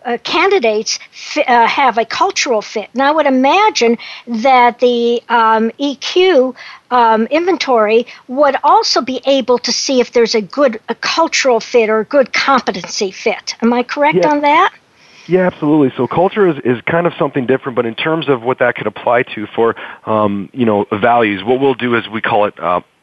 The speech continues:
Speaker 2: competency mapping. I don't wanna get too psychological
Speaker 1: Okay.
Speaker 2: <laughs> with the
Speaker 1: Okay.
Speaker 2: terminology,
Speaker 1: <laughs>
Speaker 2: but we will, we will often focus on three or four subscales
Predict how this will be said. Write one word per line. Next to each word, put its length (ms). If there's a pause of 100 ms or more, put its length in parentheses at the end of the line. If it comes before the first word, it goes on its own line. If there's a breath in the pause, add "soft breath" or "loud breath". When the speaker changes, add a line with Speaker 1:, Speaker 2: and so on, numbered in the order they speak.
(160)
Speaker 2:
competency 580
mapping. 340
I 80
don't 100
wanna 140
get 200
too 220
psychological 640
Speaker 1:
Okay. 200 (120)
Speaker 2:
<laughs> 100
with 100
the 140
Speaker 1:
Okay. 260
Speaker 2:
terminology, 400
Speaker 1:
<laughs> 80
Speaker 2:
but 100 (280 loud breath)
we 180
will, 320
we 160
will 260
often 480 (160)
focus 300
on 160
three 160
or 80
four 240
subscales 720